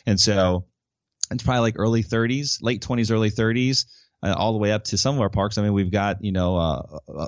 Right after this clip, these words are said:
a, a very good component of senior citizens, you know, that live there and they're empty nesters and they live there. They don't have any kids, but, um,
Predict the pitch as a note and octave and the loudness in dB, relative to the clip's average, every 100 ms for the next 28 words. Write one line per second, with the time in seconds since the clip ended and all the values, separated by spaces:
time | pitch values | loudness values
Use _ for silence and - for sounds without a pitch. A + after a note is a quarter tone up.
0 | - F2 F2 F2 G#2+ G#2+ F#2 G#2 G2 - | -6 -2 0 2 2 2 2 0 0 -2
1 | F#2+ G#2 F#2+ F#2 G#2+ F#2 G#2 B2+ F#2+ - | 0 2 2 0 2 2 2 2 2 0
2 | - - G#2 F2+ D2+ F#2 F#2 F#2 F#2+ G2+ | -4 -2 2 4 4 4 2 2 2 2
3 | F2 F2 - F#2+ F#2+ F2 F#2 - G2+ G2+ | 2 2 0 -2 2 2 2 2 2 2
4 | G2 - - - _ F2 F2 E2+ F2 G2+ | 0 -6 -18 -20 _ 0 2 4 4 2
5 | F#2+ F#2+ F2+ F2 F2 A2+ A2+ F2+ F2 E2 | 2 2 2 2 2 2 0 0 0 0
6 | F2 F2+ E2 - _ _ _ G2 F2+ E2 | 0 0 -2 -6 _ _ _ -2 2 2
7 | D#2+ E2 | 0 -4